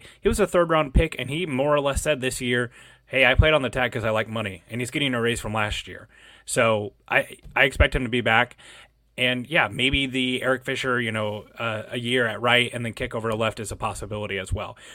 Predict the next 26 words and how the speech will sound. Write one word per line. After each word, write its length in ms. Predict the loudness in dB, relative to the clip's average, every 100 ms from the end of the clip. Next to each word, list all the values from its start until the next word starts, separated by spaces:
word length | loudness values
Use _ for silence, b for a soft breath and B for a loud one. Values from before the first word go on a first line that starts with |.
| B
The 100 | -6
good 160 | -2 0
news 180 | 0 -2
is, 200 | -4 -2
is 40 |
I 120 | -2
feel 180 | 0 2
pretty 220 | 6 4
good 120 | 4 0
about 220 | 0 -2
the 60 |
Chiefs 240 | -4 -8 -8
being 240 | -4 -2
able 240 | 0 -2 -4
to 480 | -2 -2 -2 -6 -10 b b b b
find 520 | -20 -8 0 2 2
a, 100 | -2 -4 _ _ _ _ -16
find 240 | -4 -2
an 80 | 0
option 300 | 0 0 -2
at 80 | 0
right 160 | -2
tackle, 420 | 0 -2 0 -4 -2
whether 300 | -2 0 2
that 220 | 0 0
be 400 | -4 -4 -4 -6